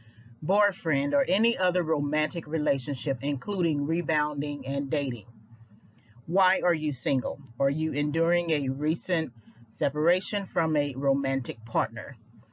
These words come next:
Do you plan to remain single? What are your plans to change from single to a member of a romantic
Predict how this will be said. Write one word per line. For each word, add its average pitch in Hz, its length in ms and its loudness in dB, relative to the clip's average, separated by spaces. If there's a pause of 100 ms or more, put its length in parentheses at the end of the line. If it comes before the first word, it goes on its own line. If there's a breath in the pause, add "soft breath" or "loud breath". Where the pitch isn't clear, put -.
(500 loud breath)
Do 185 100 0
you 190 200 0
plan 190 440 0
to 185 200 -4
remain 196 540 2
single? 123 460 -2 (240)
What 170 200 2
are 175 40 6
your 175 180 0
plans 156 420 -2
to 151 120 -8
change 156 680 0
from 139 240 -2
single 180 680 -2
to 147 240 0
a 139 60 4
member 151 360 0
of 131 160 0
a 139 80 2
romantic 135 720 -2